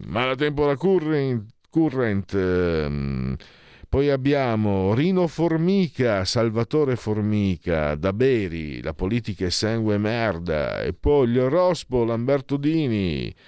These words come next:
e poi un vignettista molto caro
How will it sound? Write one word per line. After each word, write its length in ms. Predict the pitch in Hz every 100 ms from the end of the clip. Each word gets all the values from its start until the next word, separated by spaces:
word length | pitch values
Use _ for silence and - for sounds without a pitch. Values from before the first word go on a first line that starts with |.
| - -
e 120 | - 90
poi 760 | 127 135 131 123 117 113 113 104
un 360 | - 98 98 98
vignettista 720 | 95 110 110 - 127 127 - 101
molto 380 | 110 131 -
caro 600 | 95 117 104 98 90 87